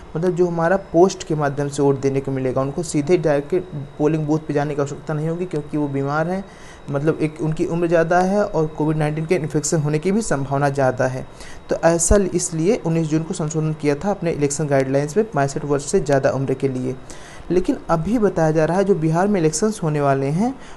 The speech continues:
उसमें ये चीज़ नहीं लागू होगी। क्यों नहीं लागू होगी? ये बताया ना, क्योंकि logistics challenges के लिए,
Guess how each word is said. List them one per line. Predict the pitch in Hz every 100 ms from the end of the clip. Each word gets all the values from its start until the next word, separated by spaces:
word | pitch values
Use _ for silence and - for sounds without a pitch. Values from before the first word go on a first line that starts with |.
| -
उसमें | 170 165 208 233
ये | 196
चीज़ | 190 208 190
नहीं | 165 143
लागू | 131 131 139
होगी। | 135 139
क्यों | 139 180
नहीं | 190 196
लागू | 185 190
होगी? | 202 202 214
ये |
बताया | 170 156 156 170
ना, | 185
क्योंकि | 170 175 170
logistics | 196 165 156 156 - 202 -
challenges | - 143 143 143 143
के | 139
लिए, | 131 135